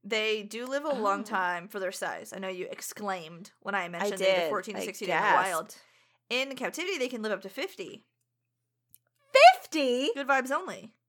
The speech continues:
Speaker 2: <gasps> I thought you were gonna say, like, twenty-five.
Speaker 1: Fifty.
Speaker 2: Fifty.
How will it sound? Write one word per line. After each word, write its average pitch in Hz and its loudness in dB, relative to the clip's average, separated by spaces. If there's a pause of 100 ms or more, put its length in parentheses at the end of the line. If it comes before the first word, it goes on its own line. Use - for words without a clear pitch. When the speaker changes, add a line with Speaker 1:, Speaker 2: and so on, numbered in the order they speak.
Speaker 2:
<gasps> - -20
I 415 -2 (1200)
thought 508 2 (100)
you 330 4
were 277 -4
gonna 254 4
say, 254 2
like, 220 2
twenty-five. 240 6 (600)
Speaker 1:
Fifty. 269 -2 (920)
Speaker 2:
Fifty. 427 0